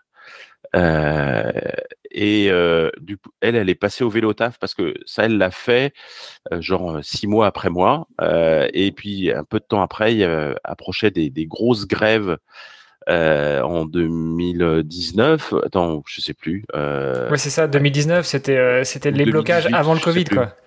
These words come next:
Speaker 1: Voilà, des, mais c'est, c'était, enfin, bon, il y avait des grosses grèves de transport et, euh, elle y est passée et, et elle, ça ne, elle a pas arrêté non plus. Euh, et, et moi, bah, je me suis acheté une randonneuse pour aller avec. Et puis après, on est parti faire des voyages à vélo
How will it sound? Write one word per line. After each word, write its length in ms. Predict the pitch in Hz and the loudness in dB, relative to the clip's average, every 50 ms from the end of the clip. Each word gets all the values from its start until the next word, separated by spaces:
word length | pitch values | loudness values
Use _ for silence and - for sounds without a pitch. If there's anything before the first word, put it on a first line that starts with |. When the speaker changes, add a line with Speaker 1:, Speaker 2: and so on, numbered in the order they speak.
| _ - - - - - - - - - - | _ -20 -18 -18 -16 -14 -14 -14 -8 -2 2
Speaker 1:
Voilà, 260 | 113 110 101 92 85 | 2 4 4 4 4
des, 180 | 78 90 80 - | 4 4 2 2
mais 280 | 90 92 92 71 65 | 2 2 2 2 0
c'est, 260 | - - - 98 - - - - - | -2 -2 -2 -2 -2 -4 -8 -18 -18
c'était, 480 | - - - 101 - - 104 98 95 90 | -12 -8 -6 -6 -2 0 2 2 2 2
enfin, 200 | 80 - 98 87 | 0 0 -2 0
bon, 120 | 90 101 117 | 2 2 2
il 60 | 123 | 4
y 40 | 127 | 4
avait 120 | 117 120 | 2 2
des 160 | 113 117 117 | 2 0 0
grosses 300 | 104 104 120 135 120 113 | 0 0 0 0 -2 -2
grèves 240 | 110 110 120 127 117 | -2 -2 -2 0 0
de 120 | 110 110 | 2 0
transport 600 | 101 - - 104 - - - 127 143 156 156 131 - | 0 0 -2 -4 -2 0 0 2 2 2 2 0 -2
et, 240 | - 98 104 110 110 | 0 2 4 4 4
euh, 320 | 98 85 85 80 76 73 - | 4 4 4 2 2 0 -2
elle 180 | - 64 90 95 | -2 -4 -2 -2
y 60 | 98 | -2
est 60 | 98 | -2
passée 460 | - 90 92 - - 117 123 139 - - | 0 -2 -4 0 0 0 0 0 0 -4
et, 340 | - - - - - - 92 | -10 -12 -10 -8 -4 -2 0
et 200 | 92 92 90 82 | 2 2 2 0
elle, 160 | 71 69 78 | 0 -2 -2
ça 160 | - - 95 | -4 -4 -4
ne, 260 | 82 80 73 62 65 57 - - | -4 -4 -6 -8 -10 -12 -14 -10
elle 120 | - 82 | -8 -6
a 60 | 80 | -4
pas 120 | - 135 127 | -2 -2 -2
arrêté 260 | 107 95 92 - 98 | -2 -2 -4 -4 -6
non 80 | 92 | -6
plus. 180 | - - 107 - _ _ _ - - - - - - - - _ _ - | -8 -12 -14 -16 _ _ _ -20 -20 -20 -18 -18 -18 -20 -20 _ _ -2
Euh, 760 | - 98 95 95 95 92 92 92 90 90 95 90 87 82 80 76 - _ _ _ _ _ | 0 2 2 4 4 4 4 4 2 0 -2 -4 -6 -6 -10 -12 -16 _ _ _ _ _
et, 840 | - 101 101 92 90 87 85 82 71 - - 82 92 92 90 85 82 82 | -6 -4 -2 0 0 0 0 -2 -4 -6 -6 -4 -2 0 0 0 0 -2
et 60 | 80 | -2
moi, 220 | 82 90 98 110 | -2 -2 -2 -2
bah, 120 | 110 104 95 | -2 -2 -6
je 80 | - - | -4 -6
me 60 | 85 | -6
suis 140 | - - 85 | -4 -4 -6
acheté 180 | 78 - 107 | -4 -2 0
une 120 | 101 98 95 | 0 2 2
randonneuse 420 | 85 95 95 92 92 101 101 - | 2 2 2 4 2 2 0 -2
pour 160 | - - 80 | -2 0 2
aller 100 | 87 87 | 2 2
avec. 320 | 80 80 82 127 143 - - | 2 2 2 0 0 -2 -10
Et 40 | |
puis 140 | - - - 85 | -6 -2 -2 -2
après, 220 | - - - 139 | 0 0 -2 0
on 120 | 170 147 101 | 0 0 -2
est 60 | 90 | -2
parti 300 | - - 85 - - 110 | -2 -4 -6 -6 -6 -10
faire 160 | - - 107 | -6 -4 -2
des 80 | - 92 | -2 -2
voyages 380 | 82 87 85 85 98 113 98 | 0 2 2 2 2 2 2
à 40 | 104 | 0
vélo 320 | 90 92 101 87 92 - | 2 2 2 2 2 0